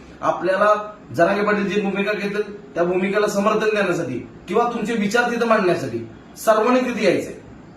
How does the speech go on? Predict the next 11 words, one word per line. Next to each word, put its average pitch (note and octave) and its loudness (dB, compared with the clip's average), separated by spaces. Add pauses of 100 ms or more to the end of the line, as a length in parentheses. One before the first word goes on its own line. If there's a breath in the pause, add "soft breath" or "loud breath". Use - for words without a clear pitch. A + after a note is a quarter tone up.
(120)
कारण G3 0
आपला G#3 2
हा A3 4 (260)
शेवटचा G#3+ 2
टप्पा G#3+ 2
आहे. G#3+ 2
आपल्याला G#3 2
बोलतात F3+ -2
ना, E3+ 0
जर F3 -4
काय G3+ 2